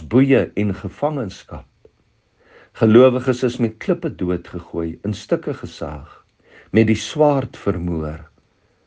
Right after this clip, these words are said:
Hulle het rondgeswerf in skaapvelle en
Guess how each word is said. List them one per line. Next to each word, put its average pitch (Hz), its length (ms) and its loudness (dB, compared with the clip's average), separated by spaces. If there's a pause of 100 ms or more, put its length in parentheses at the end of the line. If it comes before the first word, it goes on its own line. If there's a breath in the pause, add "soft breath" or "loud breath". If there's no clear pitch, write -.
(320)
Hulle 120 220 6
het 120 100 2
rondgeswerf 123 1040 2
in 110 80 -10
skaapvelle 123 880 -4
en 95 240 -6